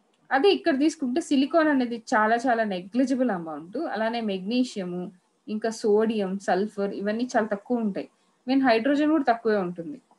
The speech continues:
when compared to earth crust. So ఇవన్నమాట. ఇవి కొంచెం చూసుకోను-, చూసుకోవాలి ఏది ఎక్కువ ఉంటుంది, ఏది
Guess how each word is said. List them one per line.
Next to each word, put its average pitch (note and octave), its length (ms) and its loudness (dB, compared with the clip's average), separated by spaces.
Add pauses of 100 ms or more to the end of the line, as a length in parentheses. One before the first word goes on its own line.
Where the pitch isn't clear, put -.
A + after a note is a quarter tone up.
(360)
when B3 180 0
compared A#3+ 380 4
to A3+ 160 0
earth F#3 280 -4
crust. - 340 -12 (580)
So F#2+ 180 -8 (880)
ఇవన్నమాట. G#3 460 4 (140)
ఇవి A#3+ 200 0
కొంచెం A3 460 -2 (120)
చూసుకోను-, G3 440 0
చూసుకోవాలి F#3+ 640 -4
ఏది G#3+ 200 4
ఎక్కువ G#3 240 -2
ఉంటుంది, G#3 340 0
ఏది G3 140 -2